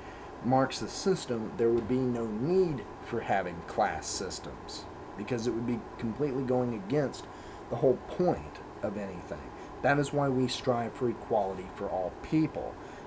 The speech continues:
because the point is not to create a new class system, it's to get rid of it.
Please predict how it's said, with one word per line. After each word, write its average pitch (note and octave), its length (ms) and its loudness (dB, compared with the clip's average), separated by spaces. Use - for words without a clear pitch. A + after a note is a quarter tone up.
because A#2 320 0
the A2 80 -4
point C#3 580 2
is G#2+ 140 -4
not B2 360 2
to A#2 260 -2
create C3 360 6
a G#2 200 -2
new F3 220 4
class F#2+ 440 -4
system, F#2 580 -6
it's A#2 180 -6
to C3 180 2
get C#3 240 2
rid B2 420 4
of E2+ 160 0
it. - 280 -10